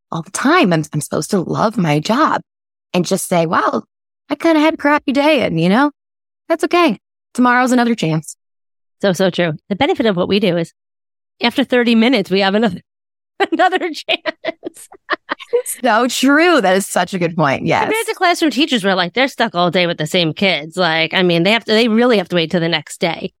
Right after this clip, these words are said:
Speaker 2: Like, we can really just say, like, that group left and we can say, "Phew, survived."
Speaker 1: So much respect for classroom teachers. I tell them every day, "I could never do what you do." Seriously, we, we, we see the time that we get them.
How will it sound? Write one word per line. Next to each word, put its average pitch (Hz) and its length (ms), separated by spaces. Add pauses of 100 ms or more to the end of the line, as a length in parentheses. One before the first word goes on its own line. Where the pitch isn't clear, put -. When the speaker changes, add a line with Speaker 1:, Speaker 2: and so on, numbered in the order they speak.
(240)
Speaker 2:
Like, 247 120
we 339 140
can 240 260
really 226 220
just 208 180
say, 196 220
like, 170 340 (540)
that 226 160
group 240 260
left 220 280
and 196 60
we 175 60
can 175 140
say, 170 260
"Phew, 480 260 (720)
survived." 202 920 (340)
Speaker 1:
So 160 220
much 160 260
respect - 420
for 139 120
classroom 139 400
teachers. 147 380
I 160 100
tell 180 180
them 165 140
every 151 220
day, 131 100
"I 151 140
could 175 200
never 185 460
do 175 180
what 170 140
you 165 140
do." 151 280 (680)
Seriously, 180 440
we, 156 160
we, 160 240
we 170 180
see 226 340
the 208 100
time 175 380
that 165 120
we 170 100
get 160 260
them. 226 320